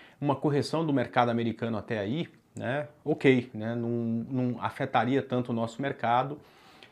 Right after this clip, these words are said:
até porque se for na velocidade que tá, né? Um, um, um candle a mais de queda já chega nesse ponto, né? O problema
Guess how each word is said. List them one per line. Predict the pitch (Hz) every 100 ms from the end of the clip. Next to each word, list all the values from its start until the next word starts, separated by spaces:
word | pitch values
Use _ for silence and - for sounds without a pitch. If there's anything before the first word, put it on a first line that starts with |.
| - -
até | 131 185
porque | - 202
se | 185
for | - 190
na | 170
velocidade | 160 151 - 143 160
que | -
tá, | 120 - 175 143
né? | 147 185 196
Um, |
um, | 214 190 165 180 165
um | 196
candle | 196 175 156
a | 131
mais | 135 135
de | 117
queda | - 135 151 135
já | 135
chega | - 135 135
nesse | 127 -
ponto, | 120 104 98 104
né? | 117
O |
problema | 139 156 127 135 156